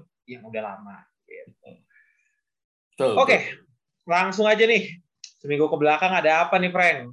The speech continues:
Speaker 1: Dari lu dulu deh.
Speaker 2: Dari gue ya, oke. Nah, seminggu belakang nih,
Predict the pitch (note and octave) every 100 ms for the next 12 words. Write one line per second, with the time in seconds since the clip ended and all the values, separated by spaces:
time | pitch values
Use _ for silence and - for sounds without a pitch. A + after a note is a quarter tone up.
0 | - - C3+ D#3 D#3+ D#3 F#3 F#3 B2+ -
1 | _ _ - A#2+ B2+ C3 A#2 A#2 F2 G#2+
2 | A2 A#2 G#2 F2+ D#2 - _ _ _ _
3 | D3+ C3+ A2+ A#2 A#2+ A#2+ B2 B2 C3+ C#3
4 | D#3 D3+ D3